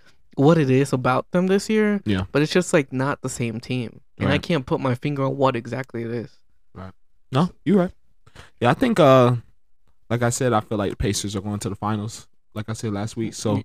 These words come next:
Speaker 1: you're sticking
Speaker 2: I
Speaker 1: by
Speaker 2: think
Speaker 1: that
Speaker 2: they're
Speaker 1: still?
Speaker 2: definitely, they're definitely going up. Who they're over? I mean, Sexton's out for the season. You know, Mobley, we didn't even mention Mobley.
Speaker 1: The
Speaker 2: Mobley's gonna miss some time.
Speaker 1: The Cavs are still in the playoff?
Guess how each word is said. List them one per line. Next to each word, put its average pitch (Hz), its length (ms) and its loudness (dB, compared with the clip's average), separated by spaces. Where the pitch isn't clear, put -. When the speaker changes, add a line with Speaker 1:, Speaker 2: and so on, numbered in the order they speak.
Speaker 1:
you're 139 120 -4
sticking 135 320 -2
Speaker 2:
I 117 60 4
Speaker 1:
by 156 80 4
Speaker 2:
think 165 140 6
Speaker 1:
that - 0 -
Speaker 2:
they're 117 100 6
Speaker 1:
still? 170 80 4
Speaker 2:
definitely, 113 520 2
they're 104 160 0
definitely 107 300 0
going 104 280 0
up. 104 160 -2
Who 147 140 10
they're 139 200 12
over? 170 520 10
I 107 80 0
mean, 127 160 4
Sexton's 139 420 2
out 131 180 6
for 143 100 2
the 135 100 4
season. 147 520 2
You 127 120 0
know, 120 400 8
Mobley, 135 560 8
we 127 200 2
didn't 135 140 4
even 123 100 -4
mention 123 260 2
Mobley. 127 320 4
Speaker 1:
The 117 60 2
Speaker 2:
Mobley's 131 360 4
gonna 131 180 -2
miss 127 160 -2
some 120 140 -6
time. 123 460 -2
Speaker 1:
The 131 80 -8
Cavs 127 300 -4
are 170 60 -2
still 160 160 -6
in 151 60 -4
the 127 60 -6
playoff? 151 300 -6